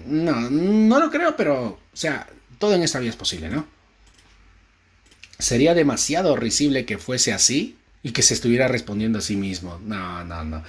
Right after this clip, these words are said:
Es que no hay pruebas tampoco. Ya. "No los verás por ahí acusando de delitos a sus amigos que tienen relaciones con edades similares. Lo importante para ellos no es que haga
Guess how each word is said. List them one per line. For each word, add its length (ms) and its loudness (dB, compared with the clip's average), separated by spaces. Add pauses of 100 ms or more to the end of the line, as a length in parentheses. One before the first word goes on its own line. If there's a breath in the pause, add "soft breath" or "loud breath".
(220 loud breath)
Es 60 -10
que 80 2
no 80 6
hay 60 6
pruebas 340 2
tampoco. 380 -12 (240 loud breath)
Ya. 140 -12 (280 loud breath)
"No 160 4
los 160 6
verás 260 2
por 160 0
ahí 180 4
acusando 420 0
de 140 4
delitos 340 0
a 60 -4
sus 160 -8
amigos 380 0
que 120 -8
tienen 380 2
relaciones 440 -4
con 160 -4
edades 240 -2
similares. 540 0
Lo 60 4
importante 420 0
para 220 -2
ellos 240 4
no 80 0
es 120 0
que 220 0
haga 340 0